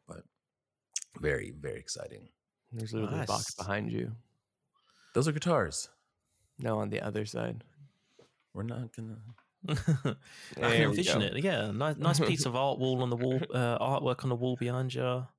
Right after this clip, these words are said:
Speaker 1: wait, yeah. This,
Speaker 3: You
Speaker 1: this
Speaker 3: know?
Speaker 1: box is, uh, my motherboard and C P U.
Speaker 3: Oh, okay, right.
Speaker 1: That I've
Speaker 2: There
Speaker 1: yet
Speaker 2: you
Speaker 1: to
Speaker 2: go.
Speaker 1: put into the p-, P C shell, but
Speaker 3: You
Speaker 1: yeah.
Speaker 3: better off just do it one go.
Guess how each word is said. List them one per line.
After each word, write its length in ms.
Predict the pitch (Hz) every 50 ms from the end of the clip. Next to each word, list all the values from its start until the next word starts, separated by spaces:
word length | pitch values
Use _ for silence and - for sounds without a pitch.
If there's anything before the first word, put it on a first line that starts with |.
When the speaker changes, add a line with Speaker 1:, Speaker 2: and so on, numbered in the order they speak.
| - 104
Speaker 1:
wait, 260 | 107 92 82 69 90
yeah. 160 | 90 92 82
This, 240 | 76 87 107 107 110
Speaker 3:
You 60 | 110
Speaker 1:
this 140 | 104 107 165
Speaker 3:
know? 40 | 165
Speaker 1:
box 340 | 107 101 95 90 - - - -
is, 480 | 98 95 90 87 82 82 85 85 - - -
uh, 540 | 87 85 80 80 76 76 78 80 - 76 -
my 520 | - 85 82 82 80 80 78 76 73 73 73 82
motherboard 600 | 87 87 85 90 82 80 85 82 78 76 71 69
and 100 | 71 -
C 140 | - 78 82
P 140 | - - 73 71
U. 120 | 65 - - _ _ _ _ _ _ _ _ _ _ _ _ _ _ - - - - - - - -
Speaker 3:
Oh, 200 | 110 104 98 98
okay, 280 | 98 90 - 101 104 98
right. 220 | 98 95 95 - - - _ - - 127 - - - -
Speaker 1:
That 100 | 80 78
I've 100 | 78 92
Speaker 2:
There 60 | 101
Speaker 1:
yet 120 | 95 78 -
Speaker 2:
you 60 | -
Speaker 1:
to 80 | - -
Speaker 2:
go. 40 | -
Speaker 1:
put 180 | 104 90 78 -
into 440 | - 78 76 76 80 - 85 85 92
the 280 | 76 71 73 78 80 - - _ -
p-, 60 | - _ -
P 120 | - 85
C 120 | 85 - -
shell, 260 | - - - - - - _ _ _ _ _ _ _ _ _ _ _ _ _ _ _ - - 85
but 240 | - - - - - _ _ _ _ - - - - _ _ _ _ _ _ _ _ _ _ _ - - - -
Speaker 3:
You 100 | 147 190
Speaker 1:
yeah. 60 | 170
Speaker 3:
better 140 | 107 - 107
off 80 | 98 -
just 160 | - 117 - -
do 100 | 110 101
it 120 | 98 92
one 200 | 101 101 95 95
go. 220 | 90 95 95 95